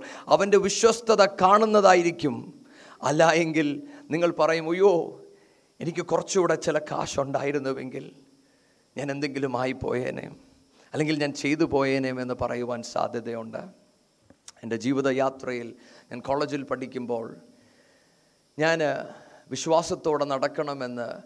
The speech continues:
ആഗ്രഹിച്ച് ഞാൻ ദൈവസന്നിധിയിൽ ആശ്രയിക്കാൻ തുടങ്ങി. ഞാൻ ഓർക്കുന്നുണ്ട്, എൻ്റെ ആ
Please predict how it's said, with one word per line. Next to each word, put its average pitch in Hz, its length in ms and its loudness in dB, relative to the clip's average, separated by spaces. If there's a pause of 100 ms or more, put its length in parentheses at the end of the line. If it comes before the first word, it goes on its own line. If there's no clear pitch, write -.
(480)
ആഗ്രഹിച്ച് 135 600 -2 (720)
ഞാൻ 120 160 -2
ദൈവസന്നിധിയിൽ 131 600 0
ആശ്രയിക്കാൻ 123 580 -4
തുടങ്ങി. 120 340 -10 (420)
ഞാൻ 170 120 -6
ഓർക്കുന്നുണ്ട്, 160 600 -2 (760)
എൻ്റെ 170 220 4
ആ 151 480 4